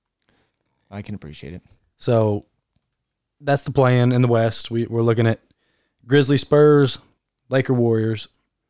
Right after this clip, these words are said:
Speaker 1: Give me
Speaker 2: Then in the East
Speaker 1: Grizzlies, Lakers.
Speaker 2: Grizzlies, Lakers winners?
Speaker 1: Mm-hmm. I feel good about it. Although, don't get me
Speaker 2: So
Speaker 1: wrong.
Speaker 2: we'll have to see
Speaker 1: That's how,
Speaker 2: the,
Speaker 1: that's how you
Speaker 2: we'll
Speaker 1: know
Speaker 2: see the Warriors and the Spurs.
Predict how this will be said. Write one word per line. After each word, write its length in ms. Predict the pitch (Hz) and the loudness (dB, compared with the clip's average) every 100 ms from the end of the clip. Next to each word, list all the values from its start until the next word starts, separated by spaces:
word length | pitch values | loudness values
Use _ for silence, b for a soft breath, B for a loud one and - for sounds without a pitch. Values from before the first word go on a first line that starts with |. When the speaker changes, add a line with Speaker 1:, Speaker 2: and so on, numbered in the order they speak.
| _ _ _ | _ _ _
Speaker 1:
Give 140 | 131 131 | -4 0
me 60 | |
Speaker 2:
Then 120 | 127 | 2
in 80 | 120 | 2
the 80 | 113 | 0
East 340 | - 220 143 131 | 0 2 2 0
Speaker 1:
Grizzlies, 300 | 135 123 - _ _ _ | -4 -8 -16 _ _ _
Lakers. 460 | - 101 - 87 - _ _ _ _ _ _ _ _ _ _ _ _ | -14 -14 -14 -20 -20 _ _ _ _ _ _ _ _ _ _ _ _
Speaker 2:
Grizzlies, 340 | - 139 123 120 | 0 0 2 0
Lakers 260 | 135 143 | 0 0
winners? 320 | 143 156 151 _ - | 0 0 -2 _ -12
Speaker 1:
Mm-hmm. 280 | 107 98 95 - _ _ _ _ B B B _ _ _ _ _ _ | -8 -6 -8 -12 _ _ _ _ B B B _ _ _ _ _ _
I 40 | |
feel 140 | - - | -20 -16
good 100 | - | -14
about 160 | 85 50 | -14 -16
it. 60 | _ _ _ _ _ _ _ - | _ _ _ _ _ _ _ -6
Although, 340 | 113 123 113 - | -4 -2 -4 -6
don't 160 | 127 | -8
get 60 | 127 | -6
me 60 | 123 | -4
Speaker 2:
So 140 | 117 | 0
Speaker 1:
wrong. 80 | 113 | 0
Speaker 2:
we'll 80 | 107 | 0
have 160 | 117 - | -2 -4
to 140 | 98 | -10
see 460 | - 113 107 104 92 _ | -6 -2 -2 -2 -6 _
Speaker 1:
That's 160 | 175 - | -4 -2
how, 60 | |
Speaker 2:
the, 60 | 208 | 0
Speaker 1:
that's 160 | 247 | -2
how 60 | 277 | -2
you 120 | 220 | -2
Speaker 2:
we'll 80 | 120 | -2
Speaker 1:
know 60 | 131 | 0
Speaker 2:
see 80 | |
the 80 | 127 | 2
Warriors 300 | 113 123 123 | 2 2 2
and 60 | 113 | 0
the 40 | |
Spurs. 480 | - 127 127 120 | -2 -2 0 -2